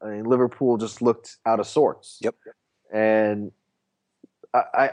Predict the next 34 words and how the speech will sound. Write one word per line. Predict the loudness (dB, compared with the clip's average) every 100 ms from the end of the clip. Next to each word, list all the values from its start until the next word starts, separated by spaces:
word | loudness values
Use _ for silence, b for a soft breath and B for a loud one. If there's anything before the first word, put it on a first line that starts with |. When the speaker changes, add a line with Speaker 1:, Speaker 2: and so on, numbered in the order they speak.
| 2
Speaker 1:
I |
don't | 2 2
know | 2 2
if |
they | 2 0
resigned | 0 -2 0 2 0 -2
to | -4
their | -2 -2
fate | -2 0 0
after | 0 -2 -2
the | -6 -6 -6
nil-nil | -4 0 2 0 0 2 2
with | 0 -4 -2
West | -2 -2 -2
Brom. | 0 0 -2
I |
don't | -2
know | -2 -2
if | -2
they're | -4
just | -4 -8
kind | -6 -6
of | -2
relenting | -2 -2 -4 -2 -2 -4 b b b b b 0
or | 4 4 4 2
if | 0
it's | -6 -6
just | -6 -6 -2
a, | -2 0 -2
a, | -2 -4 -4
a | -6
short | -2 0 2 0
lull | 0 2 4 4 2 -2
or, | -2 0 0 -2 -4